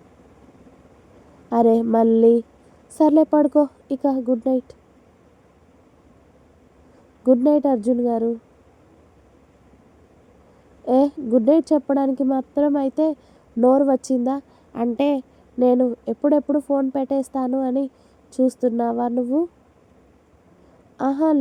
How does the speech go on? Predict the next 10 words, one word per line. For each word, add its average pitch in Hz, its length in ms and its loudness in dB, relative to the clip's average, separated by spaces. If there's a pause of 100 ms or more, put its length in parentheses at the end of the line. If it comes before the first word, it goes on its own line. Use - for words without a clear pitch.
(120)
లేదు." 285 420 2 (2500)
"ఛీ, - 160 0 (200)
నువ్వు 247 280 0
మారవు. 247 420 0 (200)
పడుకో," 302 320 0 (520)
అని 254 200 0 (160)
ఫోన్ 359 300 2
కట్ 214 220 -8
చేస్తాడు 233 500 -6 (240)
అర్జున్. 226 380 -8